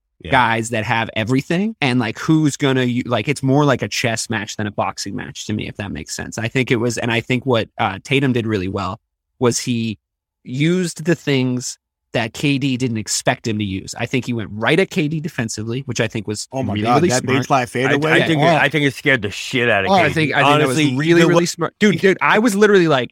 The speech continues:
Speaker 2: that, like, that to me in that moment, that baseline fadeaway was absolutely filthy. It, it, it reminded me of Kobe.
Speaker 1: Joke.
Speaker 2: It
Speaker 1: Yeah.
Speaker 2: reminded me of Kobe, but I was like, when he was doing it, I was like, "I hate this. I hate," I was literally saying that. Like, it was like he was backing K D down.
Speaker 3: He's like, "No, no,
Speaker 2: And
Speaker 3: no,
Speaker 2: I was like,
Speaker 3: yes."
Speaker 2: "I hate this. I hate this. I hate this. I hate this."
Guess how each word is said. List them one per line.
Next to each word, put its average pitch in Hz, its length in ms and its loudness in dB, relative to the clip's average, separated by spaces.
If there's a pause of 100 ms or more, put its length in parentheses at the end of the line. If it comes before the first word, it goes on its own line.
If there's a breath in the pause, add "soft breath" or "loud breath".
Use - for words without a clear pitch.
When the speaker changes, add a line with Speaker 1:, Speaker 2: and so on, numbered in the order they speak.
Speaker 2:
that, 143 200 0
like, 131 220 -2
that 147 220 0
to - 120 -4
me 160 220 0
in 131 80 0
that 127 160 0
moment, 135 320 -2
that 123 120 -2
baseline 143 300 -2
fadeaway 127 220 0
was 113 100 -6 (100)
absolutely 120 380 -2
filthy. 110 400 -2
It, 113 80 0
it, 127 280 2 (100)
it 143 100 0
reminded 139 360 2
me 120 80 0
of - 40 -10
Kobe. 107 240 -4
Speaker 1:
Joke. 220 420 2 (280)
Speaker 2:
It 175 80 2
Speaker 1:
Yeah. 175 60 6
Speaker 2:
reminded 175 260 4
me 156 100 4
of 131 40 -2
Kobe, 139 240 2
but 139 140 0
I 135 100 4
was 139 160 -2
like, 127 240 -4 (300)
when 151 200 2
he 180 80 4
was 160 140 4
doing 151 220 2
it, 190 140 2
I 135 140 2
was 143 160 0
like, 123 160 -2 (160)
"I 147 100 4
hate 180 220 2
this. 127 260 -4 (180)
I - 80 2
hate," 185 220 2
I 156 80 6
was 156 140 2
literally 170 320 4
saying 131 240 -4
that. 113 160 -6
Like, 127 120 0
it 147 60 0
was 135 140 0
like 123 160 2
he 143 60 -4
was 131 100 -4
backing 151 380 0
K 135 220 -2
D 131 160 -2
down. 120 140 -2
Speaker 3:
He's 135 60 2
like, 143 120 4
"No, 151 300 4
no, 147 300 2
Speaker 2:
And 139 100 2
Speaker 3:
no, 190 60 6
Speaker 2:
I 175 80 4
was 175 100 2
like, - 140 4
Speaker 3:
yes." 180 60 0
Speaker 2:
"I - 20 -2
hate 202 180 4
this. 190 160 2
I 196 80 4
hate 208 180 4
this. 185 160 0
I 196 80 2
hate 202 200 2
this. 175 160 0
I 175 80 0
hate 196 160 2
this." 175 120 -2